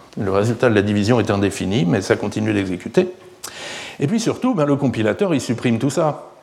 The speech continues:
Parce que, qu'est-ce qu'il dit ? Euh, il propage les constantes. Dans la branche zen de ce test, M size est forcément égal à zéro. Donc un divisé par M size, ça devient un divisé par zéro.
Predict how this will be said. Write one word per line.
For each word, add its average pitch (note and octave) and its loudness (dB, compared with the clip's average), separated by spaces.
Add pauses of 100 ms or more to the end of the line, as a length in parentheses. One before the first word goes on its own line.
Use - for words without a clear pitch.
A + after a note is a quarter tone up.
(840)
Parce C3+ 4
que, C#3 4
qu'est-ce C3 4
qu'il D#3 2
dit ? A2 0 (120)
Euh, A#2 4
il C3 4
propage D3+ 2
les D3+ 2
constantes. A#2+ -2
Dans G#2+ -2
la A2+ 4
branche A2 2
zen C#3+ 2
de A2+ 4
ce G2+ -2
test, F3+ 0
M A2 0
size D3+ 2
est A#2+ 0
forcément A#2+ 2
égal A2 4
à G2 2
zéro. G2 0 (320)
Donc G2+ -4
un C3+ 2
divisé A#2 2
par G2+ 2
M G#2 -2
size, E3 2
ça E3+ -4
devient A#2 2
un D#3 4
divisé D#3+ 2
par C3+ 0
zéro. A#2 2